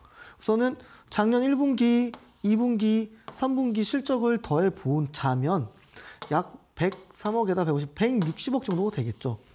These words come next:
그리고 삼 분기에 준하는 실적이 나온다고 한다면 약 이백이십오억 정도가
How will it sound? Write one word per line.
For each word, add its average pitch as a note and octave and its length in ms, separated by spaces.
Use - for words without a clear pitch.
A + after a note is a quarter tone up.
그리고 B3+ 560
삼 D4 240
분기에 C#4 280
준하는 F#3 300
실적이 A3+ 320
나온다고 C#3+ 340
한다면 B3 480
약 F3+ 260
이백이십오억 G3+ 1300
정도가 F#3+ 560